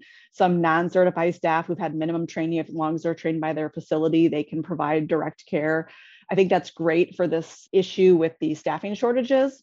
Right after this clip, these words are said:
but really the problem is, is these individuals who are not yet fully trained in their own education and experience, and they're coming on and they're providing direct care,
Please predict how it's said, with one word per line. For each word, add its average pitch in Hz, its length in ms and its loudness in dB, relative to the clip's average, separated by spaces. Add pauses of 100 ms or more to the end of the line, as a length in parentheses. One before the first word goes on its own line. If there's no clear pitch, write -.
but 180 220 2 (540)
really 202 580 2 (100)
the 180 300 -8
problem 202 340 0
is, 165 160 -6
is 165 260 -8 (300)
these 190 240 0
individuals 170 600 0
who 170 140 2
are 156 120 -2
not 175 400 -4
yet 175 300 -6
fully 180 280 0
trained 175 480 -2
in 160 140 -6
their 160 180 -4
own 175 200 -4
education 180 720 -4
and 156 140 -6
experience, 160 720 0
and 160 100 -2
they're 160 60 -2
coming 190 320 -2
on 175 300 0
and 156 80 -2
they're 160 160 -4
providing 165 420 -4
direct 156 400 -6
care, 180 420 -2